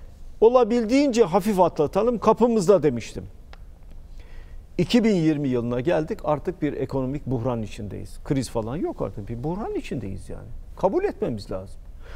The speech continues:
On milyon işsiziniz var sizin, on milyon. Bakın bu yıl üniversiteler mezun verecekler. Diyelim beş yüz bin mezun oldu.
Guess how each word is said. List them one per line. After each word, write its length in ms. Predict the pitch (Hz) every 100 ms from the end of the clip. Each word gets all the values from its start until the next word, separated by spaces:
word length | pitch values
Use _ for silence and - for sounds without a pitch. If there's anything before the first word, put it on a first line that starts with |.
| - -
On 180 | 208 254
milyon 420 | 208 156 196 240
işsiziniz 600 | - - 233 202 359 285
var 160 | 220 120
sizin, 280 | 110 101
on 320 | 113 240 294 302
milyon. 360 | 196 151 101 - - - - - - - - - - - - - - - - - - - - -
Bakın 340 | 214 220 202 185 - - - -
bu 160 | 190 254
yıl 220 | 196 190 - - - - - - -
üniversiteler 640 | 214 202 180 160 180 180
mezun 400 | 180 175 156 160
verecekler. 800 | 127 107 104 104 107 101 - - - - - -
Diyelim 300 | 226 160 156
beş 220 | 233 -
yüz 160 | 175 196
bin 120 | 262
mezun 380 | 240 196 202 180
oldu. 340 | 127 95